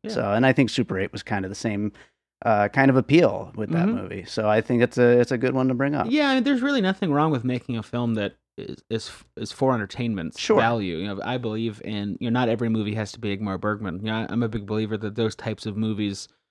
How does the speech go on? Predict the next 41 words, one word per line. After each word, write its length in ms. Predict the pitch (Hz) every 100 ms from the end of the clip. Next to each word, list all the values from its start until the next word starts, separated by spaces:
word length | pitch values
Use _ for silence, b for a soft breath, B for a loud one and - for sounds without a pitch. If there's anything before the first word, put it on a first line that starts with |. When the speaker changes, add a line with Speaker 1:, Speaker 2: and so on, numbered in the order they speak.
| _ _ _ _ _ -
Speaker 1:
can 420 | - 131 127 120
and 160 | 107
should 200 | - 131 113
exist, 640 | 101 120 104 - - -
Speaker 2:
Yeah. 180 | 147 120
Speaker 1:
where 220 | 117 110
the, 140 | 104 107
you 80 |
know, 60 | 104
they're 140 | 101 101
for 120 | 104
the 140 | 104
mass 300 | 95 98 92
audiences 600 | 98 98 98 90 98 95
and 160 | 95 76
escapism. 760 | 95 - 104 101 98 90 98 95
And 100 | 92 B B -
I 80 |
don't 100 | 143
wanna 140 | 131 117
come 180 | 120 117
off 160 | 107
overly 300 | 113 104 107
curmudgeon-y 580 | - 117 107 107 101 98
and 240 | 95 95
feel 140 | - 104
like, 160 | 95 139
you 140 | 131
know, 60 | 107
we 80 |
Speaker 2:
Mm. 40 | 95
Speaker 1:
should 140 | 107
all 200 | 101 98
be, 320 | 95 101 98 -
you 80 | 104
know, 100 | 95
making 460 | 98 95 104 95 -
avant-garde 600 | 107 107 98 107 95 92
cinema. 440 | 147 117 95 95
I, 100 | 127
I, 200 | 147 131